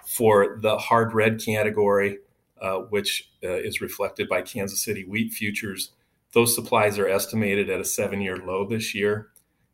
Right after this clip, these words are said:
The hard red spring wheat category, which is your Minneapolis wheat, is estimated at a fourteen-year low.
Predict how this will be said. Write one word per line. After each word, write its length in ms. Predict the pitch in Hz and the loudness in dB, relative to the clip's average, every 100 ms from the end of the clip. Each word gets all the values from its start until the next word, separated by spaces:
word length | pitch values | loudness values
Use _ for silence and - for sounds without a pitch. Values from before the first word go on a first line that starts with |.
| _ | _
The 320 | - 107 - - _ _ _ _ | -6 -6 -6 -14 _ _ _ _
hard 340 | - 117 110 | 0 2 6
red 180 | 104 101 | 4 4
spring 580 | - - 117 120 120 - | 0 2 4 4 2 -2
wheat 280 | 107 113 110 | -2 -2 0
category, 540 | 110 104 104 101 104 | 2 2 2 2 2
which 260 | 104 95 - | 2 -2 -6
is 140 | 104 | -6
your 120 | 98 90 | -6 -4
Minneapolis 720 | 101 107 104 104 107 90 - | -2 0 0 -2 -4 -6 -6
wheat, 340 | 98 101 113 _ | -4 -4 -8 _
is 240 | 98 90 - | -6 -6 -6
estimated 640 | 95 - 98 98 92 87 | -4 -4 -4 -2 -2 -4
at 100 | 85 | -6
a 60 | 87 | -8
fourteen-year 800 | - 107 107 104 101 98 98 92 | -2 -2 -2 -4 -4 -4 -6 -4
low. 380 | 92 92 90 | -2 -2 -4